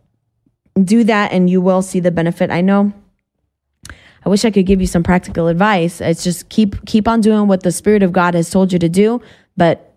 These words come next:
forget about the boys and start focus, start honing in on the ex-husband.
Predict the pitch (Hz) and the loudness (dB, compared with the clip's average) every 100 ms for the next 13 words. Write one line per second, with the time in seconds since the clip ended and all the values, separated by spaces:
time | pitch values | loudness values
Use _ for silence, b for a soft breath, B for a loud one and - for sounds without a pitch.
0 | _ _ _ _ _ _ _ _ _ - | _ _ _ _ _ _ _ _ _ -2
1 | 175 196 202 190 185 165 175 185 214 226 | 0 2 2 0 -2 0 2 2 0 -2
2 | - - 165 165 165 123 - 190 180 185 | -6 -4 -4 -2 -4 -4 -4 -2 0 -2
3 | 175 175 - - 160 - 170 208 208 196 | -4 -6 -6 -2 -2 -2 0 2 4 2
4 | 190 - 202 170 156 160 B B B 185 | 0 0 0 0 -2 -6 B B B 2
5 | 180 147 147 151 b b b 170 160 - | 2 0 -2 -6 b b b -2 -2 -2
6 | 156 156 151 - - - _ _ - 156 | 0 0 -2 -8 -20 -20 _ _ -2 0
7 | 147 - - 64 | 0 -4 -12 -12